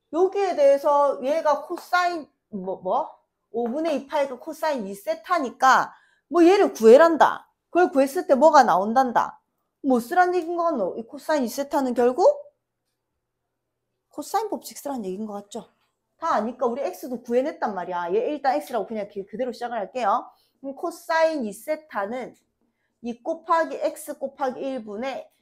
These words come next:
X의 제곱 플러스 일의 제곱 빼기 일의 제곱 이렇게 되잖아. 코사인 법칙 쓴 거야. <coughs> 이 약분돼서 이 날라가고, 얘도 없는 애랑 똑같고, 이거 약분하면 얼마 나와?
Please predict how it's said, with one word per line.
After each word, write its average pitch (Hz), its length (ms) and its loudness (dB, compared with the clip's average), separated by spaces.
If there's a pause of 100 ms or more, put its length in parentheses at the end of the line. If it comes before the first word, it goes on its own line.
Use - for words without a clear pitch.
(140)
X의 294 540 -2
제곱 254 260 -4
플러스 302 420 -4
일의 285 360 -2
제곱 226 360 -4
빼기 392 360 -2
일의 269 180 4
제곱 254 200 -2
이렇게 285 200 -6
되잖아. 226 540 0 (1120)
코사인 311 300 -2
법칙 269 200 -10
쓴 277 140 -6
거야. 233 300 -6
<coughs> 294 640 -2 (840)
이 208 120 -12
약분돼서 202 540 -14 (120)
이 208 100 -12
날라가고, 196 680 -8 (560)
얘도 262 400 -2
없는 202 320 -6
애랑 220 160 -6
똑같고, 226 360 -8
이거 226 120 -2
약분하면 233 520 -4
얼마 175 240 -8
나와? 208 380 -6